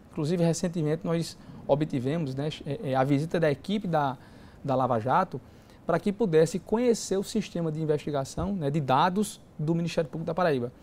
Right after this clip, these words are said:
e que a gente pudesse compartilhar, a gente pudesse ter esse sistema de compartilhamento do Ministério Público com a equipe, é, é,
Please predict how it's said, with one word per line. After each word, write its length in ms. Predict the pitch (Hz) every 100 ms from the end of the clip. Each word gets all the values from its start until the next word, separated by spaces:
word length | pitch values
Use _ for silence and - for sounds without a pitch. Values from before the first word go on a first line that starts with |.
| - - -
e 80 | 170
que 100 | 185
a 60 |
gente 200 | 151 175
pudesse 460 | 185 190 151 165 190
compartilhar, 840 | - 247 240 226 - 202 120 120 - - - -
a 80 | -
gente 200 | 127 147
pudesse 460 | 160 160 139 135 151
ter 380 | - 165 175 - -
esse 140 | 151
sistema 260 | - - 156
de 80 | 151
compartilhamento 840 | - 165 156 165 147 127 127 - - - -
do 80 | 139
Ministério 320 | 139 - 147
Público 320 | - 156 - - - - -
com 60 | -
a 80 | 165
equipe, 500 | 160 156 151 151 170 - - - -
é, 200 | 143 131 -
é, 580 | 131 127 123 123 120